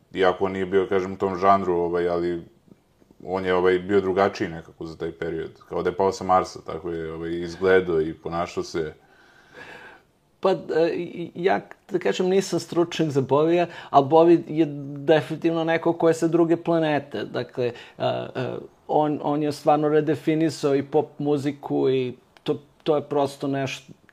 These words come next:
Speaker 2: ovaj, nešto autohtono u, u, u tom,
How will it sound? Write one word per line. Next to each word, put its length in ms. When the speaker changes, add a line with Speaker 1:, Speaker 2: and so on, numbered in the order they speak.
Speaker 2:
ovaj, 520
nešto 400
autohtono 920
u, 180
u, 260
u 140
tom, 380